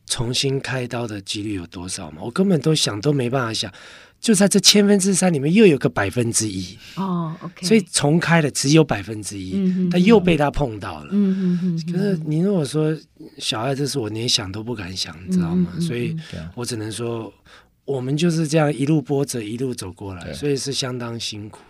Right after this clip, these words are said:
Speaker 1: 的。
Speaker 3: 嗯。
Speaker 2: 我，我觉得我不太能想象啊，为什么这个事情没有办法有一个更有理性的解决？
Speaker 3: <laughs>
Speaker 2: 居然 Shelton 要，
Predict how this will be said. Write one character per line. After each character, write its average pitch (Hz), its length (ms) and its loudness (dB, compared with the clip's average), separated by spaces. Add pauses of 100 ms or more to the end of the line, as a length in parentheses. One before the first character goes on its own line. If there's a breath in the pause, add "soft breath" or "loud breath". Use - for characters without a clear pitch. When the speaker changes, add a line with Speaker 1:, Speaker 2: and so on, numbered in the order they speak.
Speaker 1:
的。 - 60 -14
Speaker 3:
嗯。 95 180 -6
Speaker 2:
我， 226 140 2
我 214 140 0
觉 277 100 -4
得 311 80 0
我 277 40 -2
不 220 120 -6
太 240 140 -2
能 202 120 -2
想 165 220 -6
象 180 220 -4
啊， 175 100 -4
为 285 160 -2
什 - 180 0
么 175 80 2
这 226 140 0
个 220 80 2
事 208 180 -2
情 180 160 -2
没 175 140 2
有 226 80 4
办 180 240 -2
法 160 160 -4
有 147 100 -4
一 160 60 -2
个 170 160 -2
更 190 260 -2
有 165 120 0
理 170 200 -2
性 - 160 -2
的 151 120 0
解 147 200 -6
决？ - 180 -2
Speaker 3:
<laughs> - 140 -2
Speaker 2:
居 262 140 -2
然 214 180 0
Shelton 220 420 0
要， 190 240 0